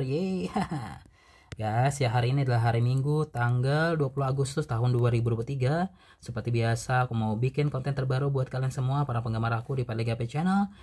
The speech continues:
Tapi sebelumnya, aku minta tolong sama kalian untuk please subscribe, comment, like, and share, guys. Please, please banget ya. Karena satu subscribe dari kalian, sahabat Tuban, untuk perkembangan dan kemajuan channel aku. Agar channel aku semakin harinya semakin sukses, viral,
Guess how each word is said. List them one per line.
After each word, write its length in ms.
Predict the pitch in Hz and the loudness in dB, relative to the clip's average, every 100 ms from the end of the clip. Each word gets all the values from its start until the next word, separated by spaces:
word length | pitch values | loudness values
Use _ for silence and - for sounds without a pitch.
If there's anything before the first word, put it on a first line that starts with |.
| - | -12
Tapi 160 | 139 151 | -8 -4
sebelumnya, 640 | - 147 147 160 165 151 | -2 2 4 4 4 2
aku 80 | 139 | 2
minta 240 | 120 117 | 0 0
tolong 240 | 120 123 123 | -2 -2 0
sama 240 | 123 117 | 0 0
kalian 400 | 117 117 123 120 | 2 4 4 4
untuk 160 | 120 - | 0 -6
please 160 | 113 | -6
subscribe, 480 | - 101 - 113 113 | -4 -6 -4 -4 -4
comment, 560 | - 151 151 151 151 117 | -4 0 2 4 4 4
like, 280 | 113 113 117 | 4 4 2
and 160 | 117 117 | -2 -2
share, 200 | 131 107 | -4 -4
guys. 200 | 113 - | -6 -10
Please, 200 | 120 - | -10 -10
please 200 | 120 117 | -8 -6
banget 220 | 120 120 120 | -2 -2 -4
ya. 100 | 117 - - - | -8 -12 -20 -14
Karena 240 | - 110 104 | -4 -4 -4
satu 240 | 110 113 | -4 -4
subscribe 400 | - 113 - 127 | -4 -6 -6 -4
dari 80 | 123 | -2
kalian, 240 | 120 127 | 2 2
sahabat 320 | 127 113 117 | 2 -2 -2
Tuban, 160 | 117 107 | -4 -4
untuk 160 | 110 110 | -6 -6
perkembangan 560 | - 131 127 131 135 | -4 0 2 4 4
dan 160 | 117 110 | 2 0
kemajuan 400 | 110 110 110 107 | -2 -2 -2 -2
channel 240 | 113 156 | 0 0
aku. 240 | 180 151 - - - - | -2 -6 -10 -20 -14 -2
Agar 240 | 151 165 | 2 2
channel 240 | 170 160 151 | 2 4 2
aku 160 | 170 | 0
semakin 240 | 170 160 156 | 2 2 4
harinya 320 | 147 151 170 | 4 2 2
semakin 400 | 165 120 117 117 | 2 -2 -2 -4
sukses, 560 | 123 - 123 123 - | -4 -2 0 0 -2
viral, 400 | - 151 156 156 | -6 0 2 2